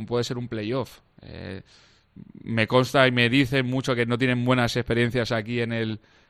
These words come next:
en el Atlético Baleares, eh, en los playoffs de ascenso, pero, pero yo no creo en eso. Al final yo también vengo la temporada pasada de,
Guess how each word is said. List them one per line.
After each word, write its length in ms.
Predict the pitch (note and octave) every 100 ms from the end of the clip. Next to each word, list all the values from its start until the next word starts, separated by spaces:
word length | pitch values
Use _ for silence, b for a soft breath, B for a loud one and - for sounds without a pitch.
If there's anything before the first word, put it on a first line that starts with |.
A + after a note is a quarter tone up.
| _
en 100 | A2+
el 60 | A2+
Atlético 360 | A#2 A#2 A#2
Baleares, 640 | A2+ A2 A2+ A#2 A#2 A2 -
eh, 420 | G#2+ G#2+ G#2+ G#2
en 1160 | G2+ F#2 F2+ G2+ _ _ _ - _ _ B2+
los 100 | B2
playoffs 240 | A#2 B2 A#2
de 60 |
ascenso, 520 | A2 B2+ D3+ C#3+ F3+ F3
pero, 480 | B2 G2 G2 G2 -
pero 120 | G2+
yo 80 | A2
no 120 | A#2+
creo 180 | A2+ G2
en 80 | A#2
eso. 320 | C3 G2 E2
Al 80 | -
final 340 | G2 G2+ G#2
yo 120 | G#2+
también 240 | G#2+ G#2 G#2
vengo 160 | G#2
la 120 | G#2 G2+
temporada 340 | G2 G#2 G2
pasada 340 | G2 G#2+ G#2
de, 180 | G2+ G2+